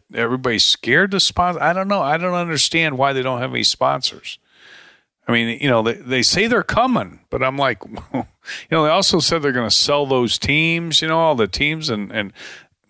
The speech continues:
I mean, they need it. It needs to happen at some, you know, at some point this needs to start happening, 'cause it, it didn't happen in so far. It doesn't seem like. I mean, they got the Easy Post or whatever.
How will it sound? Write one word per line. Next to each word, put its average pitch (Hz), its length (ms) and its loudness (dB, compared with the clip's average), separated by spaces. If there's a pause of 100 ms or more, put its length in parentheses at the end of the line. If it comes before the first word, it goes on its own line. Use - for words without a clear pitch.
(380)
I 123 60 0
mean, 147 160 0
they 156 120 2
need 226 200 2
it. - 340 -8 (760)
It 127 140 2
needs 247 200 2
to 147 100 -2
happen 185 520 0
at 82 120 -4
some, 98 320 0
you 123 80 -4
know, 113 160 0
at 104 80 -2
some 220 240 2
point 135 300 2
this - 220 0
needs 135 160 0
to 98 80 -2
start 117 260 0
happening, 123 440 -2 (340)
'cause 113 140 0
it, 143 160 2
it 156 80 0
didn't 190 260 0
happen 156 360 0
in 95 140 -6
so 101 220 2
far. 131 440 0
It 85 60 -10
doesn't 98 300 -2
seem 180 320 0
like. - 260 -10
I 98 40 -8
mean, 104 120 -6
they 107 60 -6
got 123 200 -2
the 143 200 -2
Easy 180 240 2
Post - 480 0
or 90 80 0
whatever. 90 520 -6